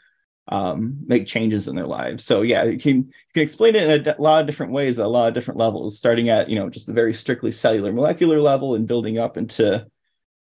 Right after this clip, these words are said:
to the, the network and brain level and to more psychological mechanisms. And, you know, depending on your, your disposition or your orientation, you know, <laughs> you'll probably be more likely to explain it using one of those other, one of those me-, me-, one of those methods, you know, um,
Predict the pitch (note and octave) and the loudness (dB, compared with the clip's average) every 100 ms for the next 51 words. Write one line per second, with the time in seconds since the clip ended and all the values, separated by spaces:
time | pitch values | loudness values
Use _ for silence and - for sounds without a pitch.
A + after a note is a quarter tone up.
0 | _ - G#2+ F2+ F2+ D#2+ F2+ - A#2 G2 | _ -6 -4 -2 -2 -2 -4 -4 -2 0
1 | A2 G#2+ F2+ - C#3+ C3 B2+ A#2+ G#2+ G#2 | -2 -2 -2 0 2 4 4 2 0 -2
2 | G#2+ G#2 G#2+ G#2 G2+ G#2+ G2 F2+ - G2 | -4 -2 -4 -2 -2 -2 -4 -6 -8 -8
3 | E2+ D#2+ G2 D#2 D#2+ G2+ F#2+ - F#2 - | -6 -6 -8 -8 -8 -6 -6 -6 -6 -6
4 | A#2 D#3+ D3 C#3+ B2 A#2+ A2+ A2 B2+ - | 0 2 4 4 4 2 0 -2 -6 -12
5 | _ _ _ _ _ - A2+ C3 B2+ B2 | _ _ _ _ _ -8 -2 -2 0 0
6 | C#3 F3 E3+ D3+ B2+ A2+ B2 B2+ B2 D3+ | 2 2 4 4 2 2 2 2 0 0
7 | C#3 - A2+ A2+ B2+ A#2+ D#3 E3+ C#3+ C3+ | -2 0 0 2 4 4 2 2 2 2
8 | C#3 C3+ B2+ B2 B2+ A#2 B2 A2+ - A#2+ | 0 2 2 0 0 -4 -2 -4 -4 -2
9 | A2+ F#2+ G#2 G#2+ G#2+ B2 - A2+ A2+ A2 | -2 0 0 0 -2 -4 -4 -2 -2 0
10 | G#2+ G2 - - - D3+ C3+ A#2+ G#2+ A#2+ | -2 -2 -6 -6 0 4 4 2 0 -4
11 | - A2 F#2+ - B2+ - B2+ B2 A2+ G#2+ | -2 -4 -6 -2 0 2 2 2 0 0
12 | A#2 A2+ G2+ G#2+ G#2+ F#2+ A2 A2 - - | -2 0 -2 -2 -4 -2 -2 -6 -16 -20
13 | _ - G#2 G2 G#2+ | _ -8 -4 -2 -4